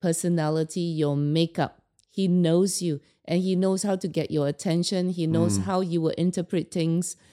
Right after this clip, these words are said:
Speaker 1: So we need to be, uh, to embrace that and accept that. And of course,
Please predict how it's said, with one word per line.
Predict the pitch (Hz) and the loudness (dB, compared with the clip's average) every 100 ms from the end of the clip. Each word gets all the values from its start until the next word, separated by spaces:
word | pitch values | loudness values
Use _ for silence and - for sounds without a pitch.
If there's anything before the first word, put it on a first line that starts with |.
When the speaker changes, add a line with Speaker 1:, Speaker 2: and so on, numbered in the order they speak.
| _ - | _ -6
Speaker 1:
So | - 196 190 190 | 0 2 4 2
we | 160 180 | 0 0
need | 180 202 220 | 2 2 0
to | - 180 | -2 -2
be, | 165 190 202 196 | -2 0 0 0
uh, | 160 160 156 156 156 165 | -2 -2 -2 -2 -4 -4
to | - 196 | -2 0
embrace | 165 165 160 165 - | 0 2 2 0 -2
that | 160 - | -4 -4
and | 147 | -4
accept | 139 - - 214 - - | -6 -8 -6 -4 -4 -4
that. | 131 - _ _ - _ - | -4 -4 _ _ -20 _ -4
And | 170 170 | -2 -2
of | 185 - | -4 -6
course, | - 254 190 - | -4 0 0 -2